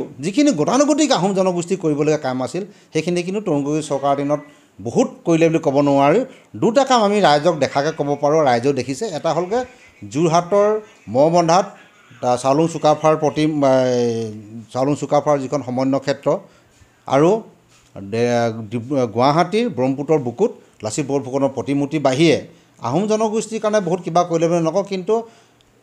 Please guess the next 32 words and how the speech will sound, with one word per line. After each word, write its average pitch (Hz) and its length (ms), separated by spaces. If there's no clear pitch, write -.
টাই 131 320
আহোম 269 160
ছাত্ৰ 247 380
সন্থাৰ 214 260
বা 202 120
টাই 156 280
আহোমৰ 185 260
সংগ্ৰামৰ 156 460
ভিত্তিত 147 380
ডেভেলপমেণ্ট 151 480
কাউন্সিলখন 190 480
হ'ল। 190 200
ডেভেলপমেণ্ট 190 420
কাউন্সিলৰ 202 540
ন্যূনতম 214 560
যিটো 226 280
অনুদান, 156 480
সেই 180 100
অনুদান 175 340
দি 165 120
পিনে 190 140
এটা 185 200
জনগোষ্ঠীৰ 147 420
উন্নয়ন 131 300
হ'ব 123 120
বুলি 123 180
আমি 123 100
নাভাবোঁ। 113 460
কাৰণ 160 240
এটা 127 140
জনগোষ্ঠীৰ 170 480
উন্নয়ন 151 280